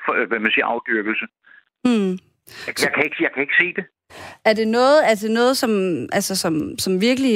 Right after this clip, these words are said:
Speaker 2: øh, sådan, hvor meget fylder det for dig, når vi tager den her debat? Altså, er det noget, du bliver, du bliver sådan fortørnet over, eller er det
Speaker 1: Jamen,
Speaker 2: mindre
Speaker 1: jeg,
Speaker 2: sådan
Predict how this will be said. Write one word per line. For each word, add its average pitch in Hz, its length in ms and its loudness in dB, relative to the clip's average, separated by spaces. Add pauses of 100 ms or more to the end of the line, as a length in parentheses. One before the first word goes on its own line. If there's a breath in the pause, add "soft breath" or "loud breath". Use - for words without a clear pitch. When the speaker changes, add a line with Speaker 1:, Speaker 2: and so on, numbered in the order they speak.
(100)
Speaker 2:
øh, - 300 -6
sådan, 202 260 0
hvor 202 100 4
meget 220 260 4
fylder 285 260 2
det 262 120 -2
for 214 140 2
dig, 226 140 -2
når 220 140 0
vi 180 80 -4
tager 233 220 0
den 202 160 0
her 208 60 0
debat? 196 340 0
Altså, 196 200 -2
er 196 40 0
det 196 140 0
noget, 226 160 2
du 240 60 -4
bliver, 202 280 2
du 190 180 -6
bliver 190 140 -2
sådan 190 180 -2
fortørnet 294 460 2
over, 233 200 4
eller 196 180 2
er 185 60 4
det 185 120 0
Speaker 1:
Jamen, 190 160 2
Speaker 2:
mindre 214 180 2
Speaker 1:
jeg, 180 100 0
Speaker 2:
sådan 175 340 -4